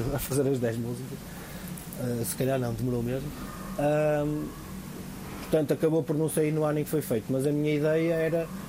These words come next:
na altura que lhe fiz a proposta e que fiz as,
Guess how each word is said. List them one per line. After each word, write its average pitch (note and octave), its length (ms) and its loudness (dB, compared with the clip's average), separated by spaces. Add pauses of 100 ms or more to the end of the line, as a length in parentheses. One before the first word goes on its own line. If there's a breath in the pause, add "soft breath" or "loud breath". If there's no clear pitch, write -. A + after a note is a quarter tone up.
na C3+ 120 4
altura D#3 380 4
que - 120 -2
lhe D3+ 60 0
fiz D3+ 220 0
a D#3 60 4
proposta E3 800 0
e D#3+ 100 2
que - 120 -4
fiz D3+ 220 2
as, C#3+ 120 2